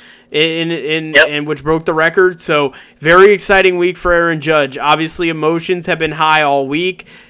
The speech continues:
Speaker 1: and obviously today was the last day of the regular season, but the Yankees get the bye week, which is huge. Do you think that helps this team heading into the postseason, mentally speaking,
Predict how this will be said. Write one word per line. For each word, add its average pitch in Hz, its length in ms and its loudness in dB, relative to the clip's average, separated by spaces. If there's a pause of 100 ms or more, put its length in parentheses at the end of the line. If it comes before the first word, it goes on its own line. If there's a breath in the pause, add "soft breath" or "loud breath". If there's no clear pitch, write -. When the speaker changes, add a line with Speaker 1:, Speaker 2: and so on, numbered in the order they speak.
Speaker 1:
and 139 180 -4
obviously 156 440 0
today 156 240 0
was 151 140 -4
the 151 60 -8
last 147 300 0
day 156 100 0
of 139 60 -2
the 143 60 -4
regular 143 240 -2
season, 160 260 -6
but 143 140 -6
the 147 280 0
Yankees 160 540 -4
get 262 180 -6
the 277 80 0
bye 254 300 2
week, - 320 -8
which 147 180 -8
is 175 180 -6
huge. 208 580 -4 (320 soft breath)
Do 151 80 -6
you 208 220 -2
think 226 380 -2
that 208 280 0
helps 190 640 2
this 170 300 -2
team 180 320 -4
heading 170 260 -4
into 190 220 -2
the 185 100 0
postseason, 151 840 -4 (320 soft breath)
mentally 190 760 -2
speaking, 143 840 -6